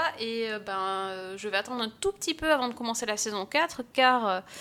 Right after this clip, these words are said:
je n'ai ni fini Thirteen Reasons Why, ni Yard Scott,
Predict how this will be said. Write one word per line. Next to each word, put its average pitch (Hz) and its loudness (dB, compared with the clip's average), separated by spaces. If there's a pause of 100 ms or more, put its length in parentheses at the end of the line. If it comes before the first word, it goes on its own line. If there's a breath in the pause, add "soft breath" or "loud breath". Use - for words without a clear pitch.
(340 loud breath)
je 214 -4
n'ai 190 0
ni 254 6
fini 285 8
Thirteen 233 4
Reasons 233 2
Why, 226 8
ni 240 4
Yard 247 4
Scott, 240 2